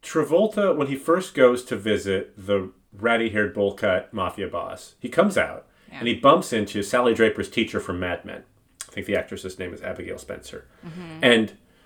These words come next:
Speaker 1: she's, she's a very attractive person, and he's
Speaker 2: Yeah.
Speaker 1: not. And she's, like, very into him. And he smells a rat because, come on,
Speaker 2: Yeah.
Speaker 1: that's, nobody believes this is happening. 'Cause she's, like, immediately, like, "Can we fuck here on the dance floor?"
Speaker 2: Yeah.
Speaker 1: And he's like,
Speaker 2: "You got a place
Speaker 1: "No,
Speaker 2: to
Speaker 1: I
Speaker 2: go?
Speaker 1: have to
Speaker 2: You got
Speaker 1: go,
Speaker 2: a
Speaker 1: I have to
Speaker 2: place
Speaker 1: go
Speaker 2: to
Speaker 1: home."
Speaker 2: go?" Yeah.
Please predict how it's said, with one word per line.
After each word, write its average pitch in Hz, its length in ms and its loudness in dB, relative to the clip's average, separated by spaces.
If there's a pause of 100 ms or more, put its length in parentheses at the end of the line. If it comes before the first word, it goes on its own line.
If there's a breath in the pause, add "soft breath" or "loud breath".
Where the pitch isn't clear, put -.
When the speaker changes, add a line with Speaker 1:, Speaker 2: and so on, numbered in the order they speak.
Speaker 1:
she's, 190 880 2
she's 233 220 2
a 262 60 8
very 107 240 10
attractive - 380 -2
person, - 420 -12
and 185 100 4
he's 180 180 4
Speaker 2:
Yeah. 82 60 -2
Speaker 1:
not. - 260 -10
And 127 140 0
she's, 185 240 10
like, 139 320 8 (460 soft breath)
very 123 420 6
into 98 260 -4
him. 85 280 -12 (360)
And 120 140 2
he 165 380 -2 (140)
smells 131 360 4
a 123 40 6
rat 90 380 0 (300)
because, 127 440 4 (280)
come 110 160 -2
on, - 160 -8
Speaker 2:
Yeah. 208 180 0
Speaker 1:
that's, - 320 2 (300 soft breath)
nobody 175 260 10
believes 110 360 4
this 98 160 -6
is 104 180 -4
happening. 101 360 4
'Cause 143 120 -2
she's, 214 180 2
like, 175 240 8 (260 loud breath)
immediately, 123 640 -2
like, 104 220 4
"Can 135 140 -2
we 139 100 0
fuck 139 300 2
here 127 200 6
on 117 100 2
the 113 60 0
dance 113 300 0
floor?" 151 280 -2
Speaker 2:
Yeah. 202 240 2
Speaker 1:
And - 80 -4
he's 214 120 -10
like, 214 120 -2
Speaker 2:
"You 196 60 0
got 185 100 2
a 175 40 -4
place 233 220 2
Speaker 1:
"No, 196 140 -2
Speaker 2:
to 294 40 -2
Speaker 1:
I 269 40 -4
Speaker 2:
go? 277 140 2
Speaker 1:
have 294 80 2
to 262 80 0
Speaker 2:
You 220 60 4
got 208 80 4
Speaker 1:
go, 190 60 6
Speaker 2:
a 180 40 4
Speaker 1:
I - 20 2
have 143 40 -2
to 247 60 4
Speaker 2:
place 233 160 2
Speaker 1:
go - 60 0
Speaker 2:
to 113 60 0
Speaker 1:
home." 233 100 -2
Speaker 2:
go?" 277 360 0
Yeah. 208 240 -2